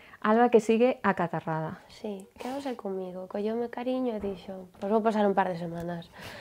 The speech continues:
Speaker 2: <laughs> Está comigo.
Speaker 1: Pois por segunda semana consecutiva,
Speaker 2: Sí.
Speaker 1: Alba Bermúdez
Speaker 2: <laughs>
Speaker 1: constipada, pero aquí ao pé de cañón.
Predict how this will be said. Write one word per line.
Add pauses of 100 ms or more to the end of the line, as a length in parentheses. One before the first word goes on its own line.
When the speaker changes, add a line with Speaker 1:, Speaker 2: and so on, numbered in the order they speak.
(200)
Speaker 2:
<laughs>
Está
comigo. (760)
Speaker 1:
Pois
por
segunda
semana
consecutiva, (160)
Speaker 2:
Sí.
Speaker 1:
Alba
Bermúdez
Speaker 2:
<laughs>
Speaker 1:
constipada,
pero
aquí (480)
ao
pé
de
cañón.